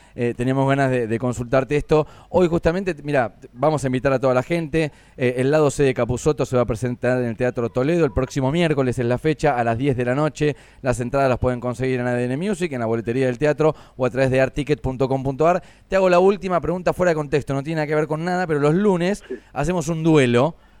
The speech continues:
Speaker 1: de, eh, la gente, le damos un juego a la gente, le damos premios, qué sé yo, tienen que elegir entre una cosa y la otra. La verdadera grieta
Speaker 2: Sí.
Speaker 1: le llamamos nosotros. Hoy cumplen años Bob Marley y Axl Rose, el mismo día.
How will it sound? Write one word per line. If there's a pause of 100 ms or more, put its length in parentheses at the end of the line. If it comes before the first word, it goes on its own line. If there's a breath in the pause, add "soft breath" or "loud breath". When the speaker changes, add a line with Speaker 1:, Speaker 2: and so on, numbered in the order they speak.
(100)
Speaker 1:
de,
eh,
la
gente,
le
damos
un
juego
a
la
gente,
le
damos
premios,
qué
sé
yo,
tienen
que
elegir
entre
una
cosa
y
la
otra.
La
verdadera
grieta
Speaker 2:
Sí.
Speaker 1:
le
llamamos
nosotros. (280 loud breath)
Hoy
cumplen
años
Bob
Marley
y
Axl
Rose,
el
mismo
día.